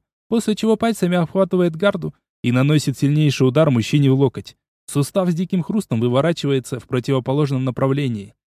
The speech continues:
Здоровяк морщится и пытается отступить, но спиной натыкается на человеческую преграду, после чего все завершается мощным апперкотом, отправившим Хуана в стоячий нокаут. Музыка утихает. Местные зеваки оглядываются, пытаясь найти и позвать охрану,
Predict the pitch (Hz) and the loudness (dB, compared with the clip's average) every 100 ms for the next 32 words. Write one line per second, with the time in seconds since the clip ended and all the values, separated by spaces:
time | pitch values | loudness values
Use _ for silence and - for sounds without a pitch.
0 | _ 110 113 147 190 190 226 - 120 127 | _ -4 0 2 2 2 0 0 -2 0
1 | 120 139 170 160 - 151 - 165 180 - | 0 0 2 2 2 0 2 -2 -2 -8
2 | - _ _ _ 139 135 175 202 202 147 | -14 _ _ _ -2 0 2 2 2 0
3 | 143 175 156 - 139 131 143 147 156 131 | -2 0 0 0 -4 0 2 4 2 -2
4 | - 139 - 139 160 180 156 - _ _ | 0 0 0 -2 0 -2 -4 -10 _ _
5 | _ 220 226 214 220 233 - 240 202 185 | _ 0 0 -2 -2 -2 0 2 2 2
6 | - 208 190 190 202 - 185 175 180 - | 2 0 2 0 0 0 -2 2 0 0
7 | 208 175 135 127 - 175 165 151 156 - | -2 -2 -2 -2 0 2 2 2 -2 0
8 | 170 185 127 - 123 143 - 135 135 135 | 0 2 0 -2 0 0 0 -2 0 0
9 | 107 98 _ _ _ _ - 123 147 135 | -2 -4 _ _ _ _ -6 -2 -2 0
10 | 147 131 139 160 117 98 _ _ _ 190 | 0 0 -2 -2 -2 -4 _ _ _ -6
11 | 214 208 202 196 208 196 196 180 190 202 | -4 -2 -2 0 0 0 -2 -2 0 0
12 | 196 185 180 160 170 185 180 160 175 175 | 2 0 0 -4 -4 -2 -2 -2 -4 -4
13 | 196 196 180 160 180 175 165 175 175 156 | -4 -4 -4 -2 -2 -4 -6 -4 -4 -6